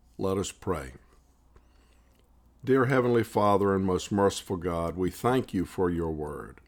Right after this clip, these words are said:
We thank you for your creation, and we thank you for your Son, Jesus Christ. Lord, I would ask that you stir up your Holy Spirit in us, that we would remember you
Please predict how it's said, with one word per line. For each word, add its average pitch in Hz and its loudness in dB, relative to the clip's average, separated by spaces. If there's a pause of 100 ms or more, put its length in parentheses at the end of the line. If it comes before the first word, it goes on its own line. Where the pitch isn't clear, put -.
(540)
We 101 -2
thank 113 0
you 110 2
for 117 0
your 110 6
creation, 117 2 (720)
and 117 0
we 113 4
thank 120 0
you 85 -4
for 98 -2
your 104 6
Son, 92 0
Jesus 92 -4
Christ. 73 -6 (1040)
Lord, 120 6
I 120 6
would 117 6
ask 110 2
that 92 -2
you 110 0
stir 131 4
up 82 -4 (400)
your 110 4
Holy 113 6
Spirit 90 2
in 113 2
us, 82 -4 (760)
that 104 -2
we 110 4
would 107 4
remember 107 4
you 78 -2